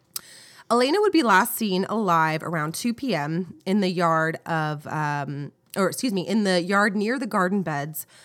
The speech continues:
of Russ Staley's home, which was just a house or two away from her own, which was at six four one Babbling Brook Drive, in case anyone wants to, uh, pay a visit or drop by the memorial little site they have.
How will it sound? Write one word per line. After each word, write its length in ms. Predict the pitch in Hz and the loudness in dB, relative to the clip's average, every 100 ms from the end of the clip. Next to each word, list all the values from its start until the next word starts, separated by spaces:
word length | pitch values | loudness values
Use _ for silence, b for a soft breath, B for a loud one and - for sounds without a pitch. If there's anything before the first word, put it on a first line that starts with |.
| B - | B -6
of 200 | 165 170 | -6 -2
Russ 360 | 196 226 - - | -2 -2 -4 -8
Staley's 720 | - - 226 208 170 143 135 | -10 -8 -4 -2 -2 -4 -8
home, 440 | 160 123 87 185 196 _ B B B B | -8 -8 -6 -6 -8 _ B B B B
which 220 | 185 - | -6 -2
was 220 | 190 175 | -2 -2
just 260 | - 185 - | -2 -4 -4
a 60 | 175 | -2
house 220 | 214 240 | 0 0
or 60 | |
two 180 | 240 226 | -2 -2
away 200 | 180 165 | 0 -2
from 180 | 160 170 | -4 -6
her 180 | 202 - | -6 -2
own, 340 | 269 226 214 | 0 2 2
which 180 | 208 - | 0 -2
was 120 | 196 | -4
at 120 | - - | -4 -6
six 240 | 240 - | -8 -8
four 200 | - 277 | -6 -4
one 320 | 214 147 180 | -2 -2 -4
Babbling 420 | 180 147 147 147 180 | -6 -8 -6 -8 -6
Brook 200 | 185 - | -8 -6
Drive, 340 | 131 - 214 | -6 -6 -8
in 60 | 190 | -10
case 220 | 143 - | -12 -12
anyone 260 | 151 143 156 | -10 -8 -10
wants 220 | 147 151 | -12 -14
to, 280 | - 143 143 | -12 -12 -10
uh, 220 | 135 135 151 - | -10 -10 -12 -8
pay 120 | 160 | -8
a 40 | |
visit 320 | 160 156 269 - | -6 -6 -6 -6
or 380 | 156 143 139 143 | -8 -8 -10 -14
drop 520 | - 156 156 156 156 | -10 -6 -2 -2 -4
by 240 | 160 156 156 | -4 -4 -4
the 140 | 160 | -8
memorial 520 | 175 160 147 151 151 | -8 -8 -8 -8 -8
little 180 | 151 160 | -10 -12
site 220 | - 160 156 | -10 -10 -10
they 80 | |
have. 240 | 170 233 | -8 -8